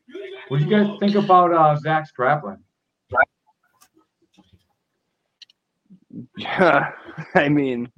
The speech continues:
Speaker 2: what can you say? Um, <laughs> he got choked out.
Speaker 1: Yeah.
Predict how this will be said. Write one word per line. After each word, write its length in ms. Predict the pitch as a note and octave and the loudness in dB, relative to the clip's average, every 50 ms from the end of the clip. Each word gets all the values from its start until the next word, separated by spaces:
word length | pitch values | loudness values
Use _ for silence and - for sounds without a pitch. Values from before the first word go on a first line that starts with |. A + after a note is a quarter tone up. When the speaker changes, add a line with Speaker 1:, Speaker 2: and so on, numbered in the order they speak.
| _ | _
Speaker 2:
what 320 | - - C#3 D3 D3+ C3 _ | -12 -2 0 0 0 0 _
can 200 | - D#3 D3+ C#3+ | -4 -2 -2 -2
you 120 | C3 B2 | -2 -4
say? 520 | A#2 - - B2 C3 C3+ A2+ F2 F#2 - - | -6 -6 -4 -2 -2 0 -2 -2 -6 -8 -12
Um, 600 | - G#2 G2 G2 G2+ F#2+ F#2+ F#2 F#2 F2 F2 - _ _ - - - _ _ _ _ _ _ _ _ _ _ _ A#4 _ _ A4 G#4+ - F#4+ - - G#4+ - G#4+ G#4 D#4+ _ _ - _ - _ _ F#4 - - - - _ - | -10 -8 -6 -6 -6 -6 -8 -10 -12 -16 -20 -20 _ _ -20 -20 -20 _ _ _ _ _ _ _ _ _ _ _ _ _ _ -20 -20 -20 -20 -20 -20 -20 -20 -20 -20 -20 _ _ -20 _ -20 _ _ -20 -20 -20 -20 -20 _ -12
<laughs> 220 | D3+ B2 F2+ C#2 - _ _ _ _ _ _ _ _ _ _ _ _ _ _ _ _ _ _ _ - | -10 -10 -10 -12 -18 _ _ _ _ _ _ _ _ _ _ _ _ _ _ _ _ _ _ _ -14
he 100 | G#2+ A2 | -6 -4
got 220 | B2 C3 C3+ - _ _ _ _ _ _ | 0 0 0 -2 _ _ _ _ _ _
choked 300 | - D#3+ E3+ E3+ D3+ - | -2 0 0 0 0 -2
out. 320 | G3+ G#3 G#3+ E3+ B2 - _ - - - - - _ _ _ _ _ _ _ _ _ _ _ - | -2 -2 -2 -4 -4 -8 _ -20 -20 -20 -20 -20 _ _ _ _ _ _ _ _ _ _ _ -10
Speaker 1:
Yeah. 320 | G#2 G#2 G#2 G2+ F#2+ F2+ | -6 -4 -4 -4 -4 -6